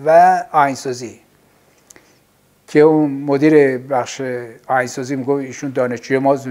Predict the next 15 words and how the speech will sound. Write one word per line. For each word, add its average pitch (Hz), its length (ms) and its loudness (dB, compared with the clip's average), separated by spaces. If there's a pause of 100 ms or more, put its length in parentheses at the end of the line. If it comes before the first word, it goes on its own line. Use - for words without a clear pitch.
(120)
تو 143 100 -8
رشته 131 340 -4
ماست، 147 400 0
باید 143 280 -4
با 127 120 -4
ما 139 120 -2
کار 151 200 2
کنه.» 147 300 -6
چون 143 160 -6
دیده 131 240 -2
بودن 139 180 2
دیگه 120 240 -2
چی - 220 -12
کار 117 200 -2
می‌کنن. 113 360 -16